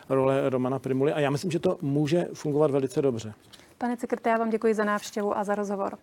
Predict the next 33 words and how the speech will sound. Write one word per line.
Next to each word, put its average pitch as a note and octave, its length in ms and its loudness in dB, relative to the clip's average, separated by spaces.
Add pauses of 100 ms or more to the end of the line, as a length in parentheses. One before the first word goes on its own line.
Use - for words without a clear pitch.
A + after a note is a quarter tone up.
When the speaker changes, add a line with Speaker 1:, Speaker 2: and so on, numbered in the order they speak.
Speaker 1:
Děkuji B2 260 0
za D3 80 4
Speaker 2:
D - 0 -
V - 20 -4
T - 60 -2
V. E3 40 2
Speaker 1:
pozvání. B2+ 320 0
Speaker 2:
Nashledanou. A3+ 580 -6
Speaker 1:
Nashledanou. D3 680 0 (800)
Speaker 2:
Evoluční B3 500 4
biolog A3 340 4
Jaroslav A3 420 2
Flegr G3+ 380 2
minulý G3 300 -2
týden G3 320 0
v F3+ 40 -4
D F#3+ 160 2
V F#3+ 120 2
T G3 200 -2
V G3 200 0
představil G#3+ 480 -2
své G#3 200 -2
prognózy. G3+ 480 -2
Podle G#3 280 0
něj G#3 140 -2
bude G3+ 180 0
za G3+ 140 -2
měsíc G3+ 380 -4
v - 60 -20
Česku - 360 -4
umírat G3 520 -4
tisíce G3+ 360 -6
mrtvých. F#3+ 500 -10